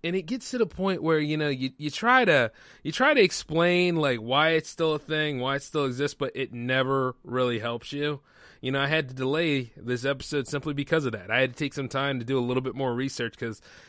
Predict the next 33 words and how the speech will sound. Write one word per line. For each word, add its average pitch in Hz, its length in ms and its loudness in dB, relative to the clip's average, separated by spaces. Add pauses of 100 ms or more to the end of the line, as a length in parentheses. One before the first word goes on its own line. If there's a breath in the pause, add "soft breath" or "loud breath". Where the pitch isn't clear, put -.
(120)
you 123 120 -2
know, 120 200 -2
gonzo 135 600 -2
reporting 139 680 -2
is 113 220 -10
not 113 300 -6
good, 113 420 -4 (140)
especially 131 400 -6
when 123 160 -2
you 120 100 -4
just 117 220 -6
need 120 120 -6
to 107 60 -10
talk 113 160 -4
about 110 140 -6
the 101 80 -10
hard 110 220 -4
facts. 107 480 -10 (400 loud breath)
And 123 340 -6
when 123 140 -2
it 120 80 -8
gets 156 180 -6
right 156 180 0
down 120 300 -2
to 160 220 -4
it, 170 140 -4 (1000)
more 180 300 2
and 214 80 2
more 214 180 2
scum 208 320 0
is 185 100 -2
coming 190 320 0
out. 151 380 0